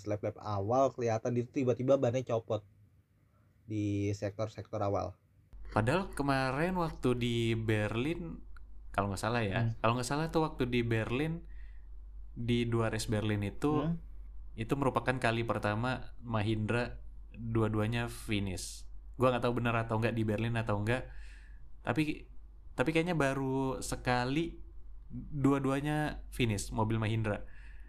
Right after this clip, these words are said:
Speaker 2: Ka-, karena sepanjang musim ini dari Diriyah sampai, eh, Roma, Ro-, Monaco juga mungkin,
Speaker 1: Hmm.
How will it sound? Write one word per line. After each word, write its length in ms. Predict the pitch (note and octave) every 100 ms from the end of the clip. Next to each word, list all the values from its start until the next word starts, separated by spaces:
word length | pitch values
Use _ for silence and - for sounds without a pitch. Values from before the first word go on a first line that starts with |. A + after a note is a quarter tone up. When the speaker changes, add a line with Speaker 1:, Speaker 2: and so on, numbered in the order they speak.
| -
Speaker 2:
Ka-, 260 | - G#2 - A2+ A#2
karena 220 | A#2 C#3
sepanjang 360 | F#3 D#3+ C#3+ C3+
musim 360 | C3 B2+ A#2+
ini 360 | A2+ E3 D3 B2+ - - -
dari 640 | A#2+ A2+ A2+ A2 A2 A2 G#2+ - -
Diriyah 500 | A2+ A2 A2 A#2+ A2+
sampai, 360 | A2+ G#2 G2+ - - - - - - - -
eh, 400 | G#2 G2+ G2 G2
Roma, 640 | G2 C#3 D3 G#2+ G2+ D#2+ - - - - - - - - - -
Ro-, 140 | F#2
Monaco 380 | B2+ C3+ F#3 G#3+
juga 240 | F#3 C3
mungkin, 460 | B2 A2 G#2+ G2+ A2
Speaker 1:
Hmm. 280 | C3+ C3 C3+